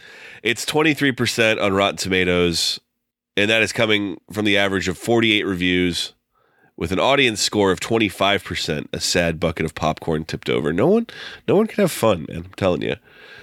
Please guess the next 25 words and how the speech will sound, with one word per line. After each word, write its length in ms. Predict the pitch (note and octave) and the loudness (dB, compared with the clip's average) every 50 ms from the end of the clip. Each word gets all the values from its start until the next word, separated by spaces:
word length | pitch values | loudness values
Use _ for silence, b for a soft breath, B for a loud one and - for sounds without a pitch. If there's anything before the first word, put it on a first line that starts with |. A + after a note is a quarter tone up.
| B B | B B
So, 360 | B - B2 B2+ A#2+ A2+ F#2 - - | B 0 2 2 2 2 0 0 -6
<laughs> 960 | _ _ _ - - - - - - - _ _ _ _ _ _ _ _ | _ _ _ -14 -14 -14 -14 -16 -18 -20 _ _ _ _ _ _ _ _
Julio, 400 | - A2+ C#3 D3+ D#3 D#3 C#3+ C#3 | -2 2 4 4 4 4 4 4
what 200 | C3 A#2+ C3+ D#3+ | 4 4 2 2
did 140 | E3 D3+ B2+ | 2 2 2
you 120 | B2+ B2+ A2+ | 2 0 0
pull? 380 | - - B2 A#2 G2+ F2+ E2 | 0 0 2 4 4 4 4
What, 220 | F2 G#2 G#2 C#2+ F2 | 4 2 2 0 0
what 180 | G2+ A2 A2+ G#2+ | 2 2 2 4
were 100 | A2 G#2+ | 4 2
the 80 | G2+ | 2
critics 380 | F2+ - - G#2 F#2+ F2+ - - | 0 0 0 0 0 0 0 -2
saying 220 | - F#2+ F#2 F#2 | 0 0 2 2
about 260 | F2+ D#2+ E2+ E2+ E2 | 2 0 0 -2 0
this, 240 | - F2 E2+ D#2+ - | 0 -2 -2 0 -2
either 180 | F#2 E2+ F2 F2 | -2 0 0 0
at 80 | E2 D2 | 0 -2
the 60 | E2 | -4
time 380 | - - E2+ F2 F2 F2 E2+ E2 | -2 0 0 2 2 2 2 0
or 280 | E2 E2 D#2+ D#2+ D#2 | 0 0 0 0 -2
have 240 | D2 E2+ F2+ F2 - | -2 -2 -2 -2 -2
said 180 | - - F2 E2 | 0 -2 0 0
about 220 | D#2+ D#2 D#2 C2+ | 0 0 -2 -2
it 100 | - - | -2 -4
since? 440 | - - E2+ C#2+ A#1 - - - - | -4 -4 -2 -4 -4 -4 -8 -10 -12